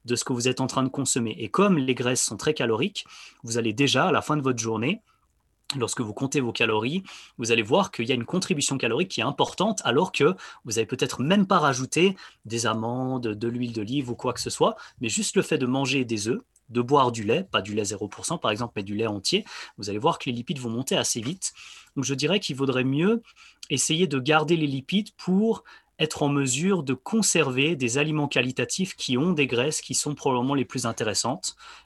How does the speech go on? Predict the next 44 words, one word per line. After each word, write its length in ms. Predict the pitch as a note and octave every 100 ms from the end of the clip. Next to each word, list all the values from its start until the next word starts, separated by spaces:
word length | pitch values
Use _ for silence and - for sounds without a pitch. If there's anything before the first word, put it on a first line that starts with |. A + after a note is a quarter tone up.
| -
Et 40 |
je 100 | G#2+
pense 260 | G#2+ D3 -
que 80 | B2+
le 80 |
numéro 360 | A#2+ C3 C#3+ C#3
un 100 | C#3
dans 140 | B2
tout 140 | A2+ C3
ça, 160 | D#3
c'est 160 | D3+ C3
probablement 480 | - - C#3+ C#3 D3
les 140 | C#3
lipides 340 | B2 B2+ D3 C3
qu'on 140 | B2+
va 100 | A#2
trouver 280 | - C3 B2+
dans 120 | A2+
le 100 | G#2+
jaune 260 | G#2 E3+ C#3
d'œuf. 320 | C3+ - - _ - - - -
Et 80 | A2
donc, 220 | B2+ C#3+
ce 120 | -
serait 200 | - A#2
plus 180 | - B2
intéressant 480 | A#2 A#2+ A#2 - D3+
de, 140 | A#2+
de 260 | A2+ A#2+ A2+
se 160 | -
dire, 260 | A#2 C#3 D#3+ - - - -
OK, 160 | A#2+ B2
on 120 | G#2
essaie 200 | A#2 E3
de 80 | D3
viser 220 | C#3+ C#3+
une 80 | C#3+
certaine 320 | - C3 C#3
quantité 340 | C3 B2 -
de 60 | B2
protéines, 540 | - B2+ D#3 A#3 B3+ - - _ -
étape 280 | - A#2+
numéro 360 | B2+ A2+ G#2 A#2
une. 320 | F#3+ B3+ -